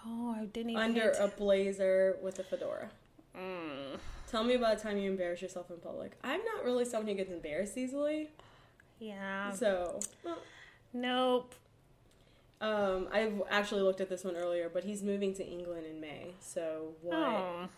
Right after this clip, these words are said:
Speaker 2: is the purpose? But he's a twin.
Speaker 1: Maybe the twin's still here.
Speaker 2: No. They weren't attractive. I was just,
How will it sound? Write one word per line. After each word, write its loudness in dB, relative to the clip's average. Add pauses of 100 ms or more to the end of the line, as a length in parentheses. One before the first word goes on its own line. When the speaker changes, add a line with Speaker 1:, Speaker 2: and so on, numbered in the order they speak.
(200)
Speaker 2:
is -6
the -8
purpose? -14 (160)
But -4
he's 0
a -4
twin. -6 (1160)
Speaker 1:
Maybe -4
the -4
twin's -4
still -2
here. -4 (360)
Speaker 2:
No. -14 (760)
They -4
weren't -2
attractive. -8
I 0
was -2
just, -8